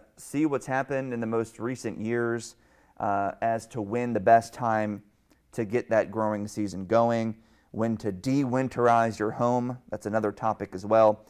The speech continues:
I know a lot of us winterize our homes,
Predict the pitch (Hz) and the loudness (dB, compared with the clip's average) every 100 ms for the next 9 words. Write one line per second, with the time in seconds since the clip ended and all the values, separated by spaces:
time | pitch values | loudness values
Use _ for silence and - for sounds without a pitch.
0 | _ _ 85 107 101 98 104 101 101 110 | _ _ -6 -2 0 4 4 2 -2 -6
1 | 107 107 101 95 95 98 120 123 107 107 | -6 -2 -2 -2 -2 -4 -2 -2 0 -2
2 | 104 | -8